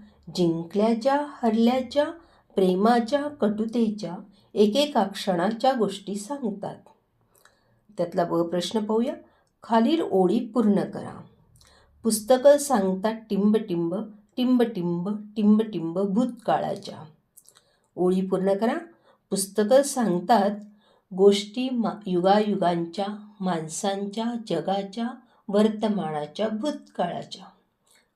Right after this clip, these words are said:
क प्रश्न त्यातला, विरुद्धार्थी शब्द लिहा. प्रेम, द्वेष, जिंकणे,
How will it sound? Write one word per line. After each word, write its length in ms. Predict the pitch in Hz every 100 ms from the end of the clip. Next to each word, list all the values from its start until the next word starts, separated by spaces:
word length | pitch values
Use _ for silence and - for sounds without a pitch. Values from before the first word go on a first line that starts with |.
| -
क 40 |
प्रश्न 520 | 220 208 - 151 - 165
त्यातला, 500 | 160 156 208 247 - - _ _ -
विरुद्धार्थी 760 | 226 277 285 240 185 - 233
शब्द 400 | 226 214 196 -
लिहा. 300 | 180 165 160 - _ _ _ _
प्रेम, 400 | - 202 214 233 226 - _ _ -
द्वेष, 640 | 160 160 160 147 139 - - _ _ _ - 165
जिंकणे, 680 | 208 208 202 226 226 233